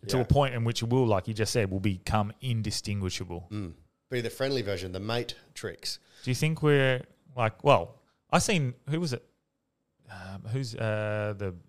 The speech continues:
Speaker 1: astrophysicist? Fucking Neil deGrasse Tyson.
Speaker 2: Yeah, he's
Speaker 1: And
Speaker 2: a
Speaker 1: he
Speaker 2: flog, man. I'm off him, mate.
Speaker 1: I, I agree.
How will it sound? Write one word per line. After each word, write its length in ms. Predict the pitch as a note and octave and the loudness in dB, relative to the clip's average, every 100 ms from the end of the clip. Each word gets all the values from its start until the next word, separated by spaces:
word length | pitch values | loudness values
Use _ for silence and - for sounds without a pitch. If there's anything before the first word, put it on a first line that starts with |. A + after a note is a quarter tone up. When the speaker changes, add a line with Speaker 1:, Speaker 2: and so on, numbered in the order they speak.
| _ F#2+ | _ -8
Speaker 1:
astrophysicist? 840 | - G2+ G#2 G#2 G#2 G#2+ - - | -6 -4 -4 -4 -6 -8 -10 -14
Fucking 480 | - F#2+ G#2 G2 G2+ | -12 -10 -8 -6 0
Neil 180 | A2+ G#2 | 0 0
deGrasse 300 | G2 F#2 - | -2 -6 -6
Tyson. 400 | G2 F#2 - - - - | -6 -6 -8 -14 -16 -14
Speaker 2:
Yeah, 200 | - C#3 | -10 -4
he's 140 | A2+ | 2
Speaker 1:
And 80 | A#2+ | 2
Speaker 2:
a 20 | |
Speaker 1:
he 0 | |
Speaker 2:
flog, 340 | - G#2 F#2+ F#2+ | 2 -2 -2 -4
man. 160 | F#2 | -2
I'm 120 | C3 A2+ | 0 0
off 180 | G2+ | -2
him, 100 | G2 | -4
mate. 220 | F#2+ F#2 D#2+ | -4 -4 4
Speaker 1:
I, 60 | B2 | 6
I 240 | B2 A#2 | 6 4
agree. 360 | G#2+ G2 F2+ | 4 2 -2